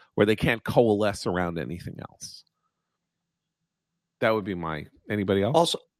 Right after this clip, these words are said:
Speaker 2: well, I mean, <clears throat> let's imagine that everyone listens, heeds this call, coalesces around DeSantis,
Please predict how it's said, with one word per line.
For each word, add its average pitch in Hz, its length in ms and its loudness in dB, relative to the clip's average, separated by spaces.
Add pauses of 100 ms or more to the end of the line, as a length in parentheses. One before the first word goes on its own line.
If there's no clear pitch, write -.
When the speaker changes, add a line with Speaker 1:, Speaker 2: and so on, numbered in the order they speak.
(160)
Speaker 2:
well, 165 340 2 (100)
I 170 100 0
mean, 170 180 2 (200)
<clears throat> - 460 0 (600)
let's 160 400 8 (460)
imagine 120 760 6
that 92 240 0
everyone 101 420 0
listens, 82 440 -2
heeds 104 280 -2
this 98 160 -4
call, 76 460 -6 (640)
coalesces 113 560 4
around 95 300 0
DeSantis, 85 580 -6